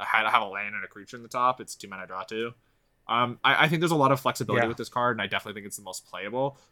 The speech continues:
Speaker 1: Does it have a home right now? No. But I am the guy that loves landfall, and if there's some sort of, like, landfall strategy with, uh, Green Sun's Twilight, I think that's exactly where it would shine the most.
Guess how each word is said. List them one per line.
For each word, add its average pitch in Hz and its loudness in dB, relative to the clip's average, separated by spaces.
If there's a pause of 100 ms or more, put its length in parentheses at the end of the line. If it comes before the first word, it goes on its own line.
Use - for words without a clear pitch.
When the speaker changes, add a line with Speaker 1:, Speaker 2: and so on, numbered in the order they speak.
(140)
Speaker 1:
Does 123 0
it 120 2
have 120 2
a 87 -2
home 104 -4
right 117 0
now? 135 0 (840)
No. 92 -8 (720)
But 139 8 (580)
I 139 10
am 135 6
the 127 2
guy 123 8
that 113 0
loves 113 2
landfall, 104 0
and 104 -6
if 101 -4
there's 117 -4
some 143 2
sort 139 4
of, 113 0
like, 113 2
landfall 110 2
strategy 127 2
with, 135 -4
uh, 123 0
Green 131 -4
Sun's 131 -2
Twilight, 139 2
I 101 -2
think 101 -10
that's 98 -2
exactly 123 2
where 135 0
it 131 0
would 135 -2
shine 131 -4
the 131 -12
most. 151 -6